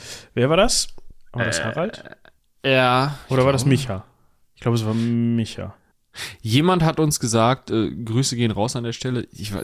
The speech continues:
Speaker 2: ich bin müde und hab mein E-Mail-Programm nicht offen. Ich kann's dir nicht sagen, aber, äh, Barbados ist irgendwie nicht so cool
Speaker 1: Overrated.
Speaker 2: wie die, die Trinidad und Tobago-Inseln daneben. Nehmen wir halt das.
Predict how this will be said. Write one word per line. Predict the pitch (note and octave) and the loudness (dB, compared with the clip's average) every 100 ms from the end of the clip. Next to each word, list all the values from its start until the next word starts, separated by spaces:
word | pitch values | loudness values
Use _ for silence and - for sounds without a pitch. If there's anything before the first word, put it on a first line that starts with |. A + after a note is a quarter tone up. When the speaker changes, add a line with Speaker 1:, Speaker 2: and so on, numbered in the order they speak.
| G2 - | -8 -10
Speaker 2:
ich | B2 | 0
bin | C#3 B2 | 4 6
müde | C3 F3+ | 8 6
und | D#3+ | 6
hab | D3 | 4
mein | C#3+ | 0
E-Mail-Programm | C3+ C3+ G#2+ G#2 F2+ F#2 | 0 2 2 0 -4 -4
nicht | - | -4
offen. | F#2+ | -6
Ich | G2+ | -4
kann's | C3 C3 | -2 0
dir | |
nicht | G#2+ | 0
sagen, | G2+ F2+ E2+ | 0 -2 0
aber, | F#2+ G#2+ - - - - - | 2 2 0 -6 -6 -8 -4
äh, | A#2 G#2 - - - | -4 -4 -10 -18 -10
Barbados | A2 A2+ C3 C#3 C3 - | -2 2 4 4 2 0
ist | G#2+ | 0
irgendwie | G2+ A2+ F#2+ G#2 G2 F2 - | 2 2 2 2 2 0 -2
nicht | - A2+ | 0 2
so | G#2 | 2
cool | G2+ | 2
Speaker 1:
Overrated. | G2+ G2 G2 F#2 | 0 0 -2 -4
Speaker 2:
wie | E2+ - | -6 -8
die, | - | -12
die | D2 G2 F#2+ E2 - | -14 -8 -8 -8 -4
Trinidad | - A2 G2+ G#2 | 0 2 2 0
und | G#2 | -2
Tobago-Inseln | G2 G2 F#2+ F#2 F2+ F2 F2 | 0 2 2 2 0 0 -2
daneben. | E2+ F2 - D#2 - - | 0 -2 -6 -12 -18 -14
Nehmen | D#2+ D#2+ F#2 | -8 -2 -2
wir | F2+ | 0
halt | F#2 | -2
das. | F2+ - | -4 -6